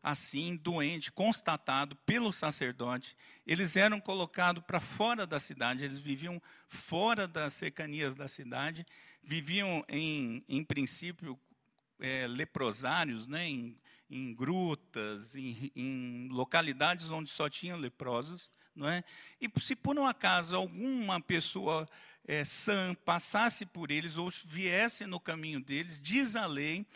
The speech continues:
lá em Levítico capítulo treze, versículo quarenta e cinco,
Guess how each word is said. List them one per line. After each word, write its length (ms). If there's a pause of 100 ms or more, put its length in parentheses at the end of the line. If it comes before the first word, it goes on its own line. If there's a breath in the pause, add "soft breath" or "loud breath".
(240 loud breath)
lá 380
em 80
Levítico 600
capítulo 640
treze, 400
versículo 460
quarenta 340
e 80
cinco, 360